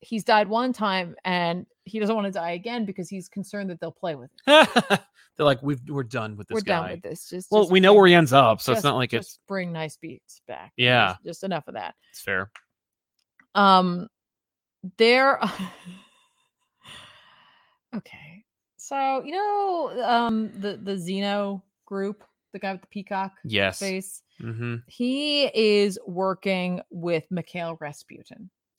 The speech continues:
Speaker 2: Oh.
Speaker 1: and providing him with, like, an army of,
Speaker 2: Mm-hmm.
Speaker 1: like, forced, m-, like, they're mutants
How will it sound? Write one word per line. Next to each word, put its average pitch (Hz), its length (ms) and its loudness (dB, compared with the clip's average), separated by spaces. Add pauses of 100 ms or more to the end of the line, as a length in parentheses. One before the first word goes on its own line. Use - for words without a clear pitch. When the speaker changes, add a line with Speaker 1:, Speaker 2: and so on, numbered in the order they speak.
(140)
Speaker 2:
Oh. 107 480 -6 (280)
Speaker 1:
and 175 300 -4
providing 190 640 -2
him 175 340 -4
with, 170 380 -6 (200)
like, 143 320 -10
an 165 240 -8
army 151 600 -10 (160)
of, 160 200 -4
Speaker 2:
Mm-hmm. 117 60 -6
Speaker 1:
like, 160 360 -2 (1500)
forced, 196 520 -10 (500)
m-, 190 240 -6
like, 180 200 -8
they're 196 200 -2
mutants 196 760 -4